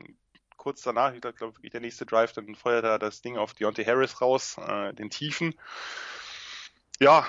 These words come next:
und dann natürlich das Play des Spiels, sollten wir nicht unterschlagen, diese Hail Mary auf Callaway, wobei man da auch ernsthaft mal mit der Washington Defense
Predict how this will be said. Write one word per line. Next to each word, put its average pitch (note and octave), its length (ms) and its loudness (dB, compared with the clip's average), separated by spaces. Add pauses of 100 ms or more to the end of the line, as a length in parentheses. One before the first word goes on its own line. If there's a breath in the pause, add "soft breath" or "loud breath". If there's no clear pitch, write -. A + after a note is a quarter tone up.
(120)
und B2+ 220 -8
dann B2+ 100 6
natürlich D3+ 400 -2
das C3+ 160 -6
Play D3 160 0
des B2 100 -6
Spiels, F#3+ 400 -10
sollten C3+ 220 -4
wir C3 80 2
nicht C3+ 140 -8
unterschlagen, C3 500 2
diese B2 180 -8
Hail B2+ 160 0
Mary C3+ 320 2
auf B2 140 -6
Callaway, C3+ 560 -2 (720)
wobei A2 340 2
man B2+ 380 -2 (320)
da A#2 220 2
auch C3+ 180 0
ernsthaft B2+ 640 -2
mal A#2+ 220 -2
mit A#2 200 -10
der G#2+ 120 0
Washington A#2+ 440 -8
Defense B2 680 -10